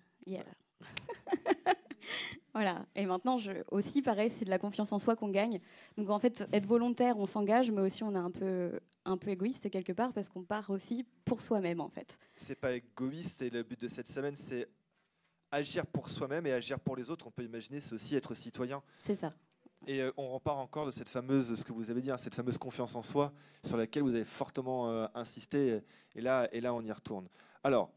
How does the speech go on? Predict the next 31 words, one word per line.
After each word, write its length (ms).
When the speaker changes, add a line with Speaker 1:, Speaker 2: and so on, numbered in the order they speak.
Speaker 2:
quelqu'un 360
qui 200
dit 160
au 40
revoir 200
à 80
sa 160
famille, 260
qui 160
part 220
pendant 240
un 160
an, 220
et 120
quand 300
on 120
revient, 400
il 40
n'y 60
a 60
pas 120
un 80
décalage, 560
il 40
n'y 40
a 40
pas 120
de 220
post-tra-, 760
post-traumatique 640
dépression, 460